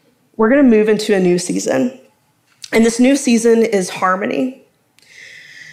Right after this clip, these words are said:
Now, I'm just gonna address some people in the room who may struggle with the words I'm gonna say. Some of us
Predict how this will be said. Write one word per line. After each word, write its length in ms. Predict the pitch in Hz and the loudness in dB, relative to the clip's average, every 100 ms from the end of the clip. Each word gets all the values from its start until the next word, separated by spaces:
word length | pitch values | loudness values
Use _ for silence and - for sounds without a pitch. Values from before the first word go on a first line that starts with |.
| - - _ _ _ - | -20 -20 _ _ _ -2
Now, 520 | 240 220 180 214 226 - _ _ _ _ _ _ _ _ _ _ | 0 0 -2 -8 -14 -18 _ _ _ _ _ _ _ _ _ _
I'm 80 | 226 | -2
just 160 | 220 226 | -2 0
gonna 180 | 254 214 | 0 0
address 800 | 190 208 214 214 - 262 - - | -2 -2 -2 -2 -8 -14 -14 -8
some 300 | - 233 226 | -2 0 0
people 400 | 240 220 220 202 | -2 0 0 0
in 100 | 196 | -2
the 80 | |
room 640 | 180 202 214 214 214 214 - - - _ | -2 0 2 4 4 0 -4 -16 -20 _
who 360 | 233 202 185 - - | -2 0 0 -4 -6
may 240 | 220 220 226 | -2 2 0
struggle 840 | - - 370 311 208 165 - - _ | -2 -4 0 0 0 -2 -8 -20 _
with 200 | 226 214 | 0 2
the 80 | 220 | 2
words 320 | 220 220 220 | 0 0 0
I'm 80 | 220 | -2
gonna 160 | 220 220 | -2 -2
say. 540 | - - - 233 - _ _ - - - - | -2 -2 -2 -8 -12 _ _ -20 -20 -20 -14
Some 320 | - 349 370 | -4 -2 0
of 120 | 247 | 0
us 600 | 180 208 - - - - | 0 -2 -8 -14 -16 -20